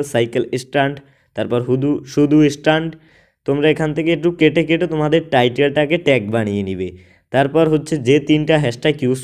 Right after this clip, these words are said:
করছে সেই তিনটা হ্যাশট্যাগের যে, যেমন হ্যাশট্যাগ শর্টস, তোমরা এখানে শর্টস লিখে দিবে। তারপর হ্যাশট্যাগ তোমাদের চ্যানেলের নাম, তোমরা চ্যানেলের নাম লিখে দিবে।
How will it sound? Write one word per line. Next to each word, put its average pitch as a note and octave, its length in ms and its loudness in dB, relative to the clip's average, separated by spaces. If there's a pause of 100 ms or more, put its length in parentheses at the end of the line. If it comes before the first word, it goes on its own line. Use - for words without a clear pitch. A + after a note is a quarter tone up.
করছে D#3 280 0 (440)
সেই D3 260 4 (100)
তিনটা D3+ 280 2 (160)
হ্যাশট্যাগের D3 600 0 (100)
যে, D#3 100 4 (380)
যেমন B2+ 300 2
হ্যাশট্যাগ C#3+ 360 0 (200)
শর্টস, C3 280 0 (340)
তোমরা B2+ 220 -2
এখানে C#3+ 220 0 (140)
শর্টস C#3 240 0 (140)
লিখে C3+ 260 2
দিবে। C3+ 160 4 (300)
তারপর A#2 360 0
হ্যাশট্যাগ A#2+ 320 0 (100)
তোমাদের B2+ 380 -2
চ্যানেলের C3+ 460 -2
নাম, C#3 100 -4 (120)
তোমরা G2 240 -4 (100)
চ্যানেলের C#3 480 -2
নাম C#3+ 100 -2 (100)
লিখে C3+ 240 -2
দিবে। C#3+ 160 0